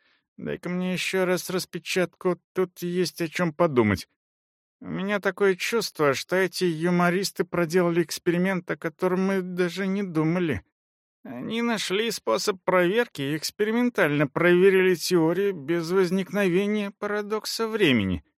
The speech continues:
Не врубился. Извини,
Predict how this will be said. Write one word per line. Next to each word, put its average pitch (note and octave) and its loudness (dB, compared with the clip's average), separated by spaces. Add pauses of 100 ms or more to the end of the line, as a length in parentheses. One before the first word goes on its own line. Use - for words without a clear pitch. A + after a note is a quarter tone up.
(720)
Не F#2 0
врубился. F#2 -2 (640)
Извини, E3 4